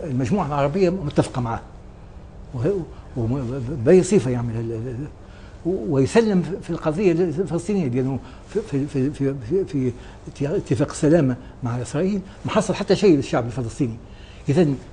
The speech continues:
شنو اللي ح-، حصلوا السادات؟ رجعوا له، رجعوا له سيناء، وهذا مش، مش معقول.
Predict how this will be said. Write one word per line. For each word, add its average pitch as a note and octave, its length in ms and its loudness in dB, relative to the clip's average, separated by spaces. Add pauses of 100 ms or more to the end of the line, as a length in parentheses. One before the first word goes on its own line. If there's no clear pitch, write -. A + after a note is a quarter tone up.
شنو G#3+ 180 6
اللي E3+ 100 4
ح-، E3 240 6
حصلوا C3 720 2
السادات؟ D#3 380 2 (600)
رجعوا D#3+ 260 -4
له، F3 260 2
رجعوا D3+ 280 0
له D#3 180 4 (480)
سيناء، C3 300 2 (500)
وهذا C#3+ 160 2
مش، B2+ 180 -4
مش D3 280 -4
معقول. B2 280 -6